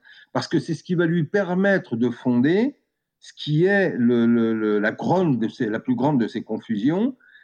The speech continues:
c'est de, de, de confondre l'unité et l'uniformité. Or, dans l'uniformité, c'est justement là qu'il faut un égalitarisme pour qu'il soit réalisé en fait.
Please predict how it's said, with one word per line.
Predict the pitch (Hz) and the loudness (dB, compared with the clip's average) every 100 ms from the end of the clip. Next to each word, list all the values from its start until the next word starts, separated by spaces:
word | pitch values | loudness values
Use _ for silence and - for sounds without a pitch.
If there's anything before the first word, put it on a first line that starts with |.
| _ | _
c'est | - 147 | -6 -4
de, | 131 143 143 135 107 - | 0 2 4 2 -2 -8
de, | 110 123 120 | -4 -2 0
de | 110 | -2
confondre | 117 190 208 233 196 | -2 -2 -2 0 2
l'unité | 147 151 143 123 190 226 226 | 4 4 2 0 0 0 0
et | 127 | 0
l'uniformité. | 147 180 156 175 165 185 226 175 - _ _ _ _ | 2 2 0 -2 -4 -2 -4 -4 -10 _ _ _ _
Or, | 110 | -8
dans | 113 131 | 0 2
l'uniformité, | 143 233 196 156 165 143 139 113 175 202 262 _ _ _ _ _ | 4 4 4 0 -2 0 0 0 0 -2 -2 _ _ _ _ _
c'est | - | -6
justement | 117 135 - 123 123 | -2 -2 0 0 2
là | 190 | 0
qu'il | 226 254 | 0 -6
faut | - - 330 - | -2 0 0 0
un | 135 | 2
égalitarisme | 127 117 120 117 127 117 165 233 240 233 - _ | 2 0 0 0 -2 -2 0 2 0 -2 -12 _
pour | 120 | -8
qu'il | 120 123 | -4 -4
soit | - 202 | 0 -2
réalisé | 175 151 127 117 120 | 0 2 2 2 2
en | 151 | -2
fait. | 180 180 | -2 -6